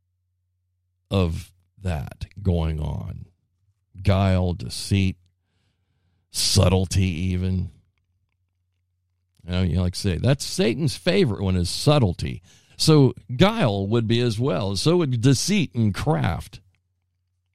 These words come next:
And guile, it runs deep. You know, it's, it's thought out and it's cunning. And like I say, you know, think of it like spycraft.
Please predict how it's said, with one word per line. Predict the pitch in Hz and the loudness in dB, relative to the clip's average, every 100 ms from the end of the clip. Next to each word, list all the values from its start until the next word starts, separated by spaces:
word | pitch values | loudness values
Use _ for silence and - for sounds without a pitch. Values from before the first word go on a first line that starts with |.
| _ _ _ _ _ _ _ _ _ _ _ _ _ _ _ _ - - | _ _ _ _ _ _ _ _ _ _ _ _ _ _ _ _ -16 0
And | 165 170 143 | 2 4 4
guile, | 175 214 214 190 143 - | 4 4 4 4 2 -2
it | 143 120 | -4 -4
runs | 143 190 220 185 120 | -2 0 2 2 2
deep. | 92 104 151 101 - - - _ _ _ _ _ _ _ _ _ _ _ _ | 2 4 4 2 -4 -12 -12 _ _ _ _ _ _ _ _ _ _ _ _
You | 143 151 | -2 2
know, | 139 131 | 4 2
it's, | 120 131 - - | 2 -2 -4 -6
it's | 127 - - | -6 -4 -8
thought | - _ - 196 185 | -16 _ -4 0 2
out | 170 139 87 - - - - - _ | 2 2 0 -4 -14 -18 -20 -20 _
and | 120 | 2
it's | 110 - | 2 -2
cunning. | - - - 185 135 82 64 53 - _ _ _ _ _ _ _ _ _ _ _ _ _ _ _ _ _ | -8 0 4 6 4 2 -2 -12 -18 _ _ _ _ _ _ _ _ _ _ _ _ _ _ _ _ _
And | - | 0
like | 135 135 | 2 2
I | |
say, | 117 - 90 | 0 -2 -2
you | 117 120 | 0 0
know, | |
think | 113 165 165 | 0 -2 -2
of | 170 | -2
it | 190 | -2
like | - 180 | 0 -2
spycraft. | - - - 185 247 - 85 62 - - - | -4 -8 -4 -4 -4 -4 -4 -4 -8 -18 -20